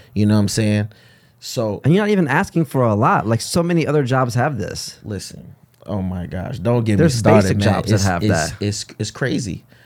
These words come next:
Speaker 1: Th-, that, that's where we need to kinda, um, put it. So it's in, in, you know, ano-, another person had asked me, like, "Yo, how do, how do we help the new dancer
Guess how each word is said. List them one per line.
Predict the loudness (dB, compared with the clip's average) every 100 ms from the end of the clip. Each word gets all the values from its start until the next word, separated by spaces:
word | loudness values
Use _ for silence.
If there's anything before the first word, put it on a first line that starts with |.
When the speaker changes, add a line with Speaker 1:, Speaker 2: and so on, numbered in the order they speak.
| _ -14 -8 -8
Speaker 1:
Th-, | -6
that, | -2 -2 -2 -2
that's | -2 -2 -2
where | 0 2 2
we | 0 0
need | -2 -2 -2
to | -4
kinda, | -2 -2 -2 -4
um, | -4 -4 -4
put | -4
it. | -4
So | 0 0
it's | 0 -6 -14 -20 -20 -20 -20 -10
in, | -2 0 0 -2 -4
in, | -2 -2 -2 -6 -6
you | -2
know, | 0 0
ano-, | 0 0 0
another | 0 0
person | 0 -2 -2
had | -4 -2
asked | -2 -2
me, | -4
like, | -4 -4
"Yo, |
how | -4 -2 0
do, | 0 -2 -2
how | -2 -2
do | 0 -2
we | -2 -2
help | 0 0 -2 -8 -20 -20 -20 -20 -16 -6
the | -2
new | 2 4
dancer | 4 2 -2 -2 -6 -6